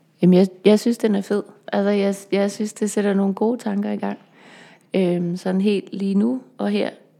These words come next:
der bliver jeg utrolig bevidst om, at mine strømpebukser, de ikke er lange nok <laughs> i benene, og det sker meget sjældent. Men ellers så har jeg, føler jeg mig meget tilfreds med mit valg af påklædning.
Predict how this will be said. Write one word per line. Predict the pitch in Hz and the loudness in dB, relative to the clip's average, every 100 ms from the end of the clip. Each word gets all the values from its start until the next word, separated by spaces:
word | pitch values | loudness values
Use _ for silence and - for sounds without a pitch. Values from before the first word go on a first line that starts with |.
| - | -8
der | 196 185 175 | -4 -2 -4
bliver | 185 185 | -4 -2
jeg | - | -2
utrolig | 185 220 202 196 | -2 -2 0 -2
bevidst | 127 92 95 - | 0 0 0 -2
om, | 180 - | -4 -2
at | 170 170 | -4 -2
mine | 165 | -4
strømpebukser, | 160 - 156 165 165 165 - 170 - _ _ | -4 -6 -4 -4 -4 -6 -6 -10 -10 _ _
de | 180 175 170 - _ | -4 -2 -4 -8 _
ikke | 180 180 165 | -4 -2 -2
er | |
lange | 165 151 165 | 0 2 2
nok | 160 170 160 | 2 0 -4
<laughs> | 160 | 2
i | 220 190 - 156 | 2 2 -2 2
benene, | 190 170 208 170 | 2 2 -2 -2
og | - | -4
det | 185 | -6
sker | - 214 | -2 0
meget | 196 226 277 - | 0 -2 -4 -4
sjældent. | 233 - 262 - - 285 254 - - - 247 - - 226 - - _ - - 679 - - 381 - | -8 -4 -2 0 -2 -2 -6 -6 -8 -8 -10 -8 -10 -8 -10 -10 _ -10 -6 -6 -8 -6 -6 -2
Men | 247 240 | 2 4
ellers | 262 262 269 | 4 0 0
så | |
har | 262 233 | 2 4
jeg, | 214 214 - - - | 2 2 -4 -12 -18
føler | - 240 214 | 0 4 4
jeg | 202 | 4
mig | 196 | 4
meget | 196 214 | 2 2
tilfreds | 214 196 180 175 - | -2 -4 -4 -2 -2
med | |
mit | 196 180 | 0 0
valg | 175 - | -2 -4
af | 180 | -4
påklædning. | 170 160 175 185 | -6 -4 -8 -8